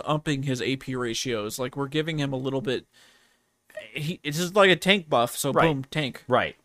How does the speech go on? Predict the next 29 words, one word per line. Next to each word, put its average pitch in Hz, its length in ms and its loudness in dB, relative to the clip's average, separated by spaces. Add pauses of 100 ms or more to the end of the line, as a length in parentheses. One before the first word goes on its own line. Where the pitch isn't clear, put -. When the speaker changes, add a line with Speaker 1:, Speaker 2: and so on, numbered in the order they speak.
Speaker 2:
right. 82 280 -4
No, 95 80 -6
I 90 80 -2
like 87 240 -4
it. 76 40 -6
I 78 100 -4
like 78 160 -8
it 76 60 -12
a - 20 -10
lot. 73 260 -8 (640)
Um, 110 520 6 (160)
okay, 147 360 4
Speaker 1:
Uh, - 20 10
Speaker 2:
looks 156 140 8
like 202 120 8
Speaker 1:
yeah. 185 60 6
Speaker 2:
his 135 100 4
W 147 440 6
they're 165 80 4
not 160 200 4
changing 123 380 0
'cause 107 140 -10
that 107 160 0
skill 113 320 0
is 101 240 0
O 98 200 -4
P 104 180 -2
O 98 100 0
P. 98 320 -8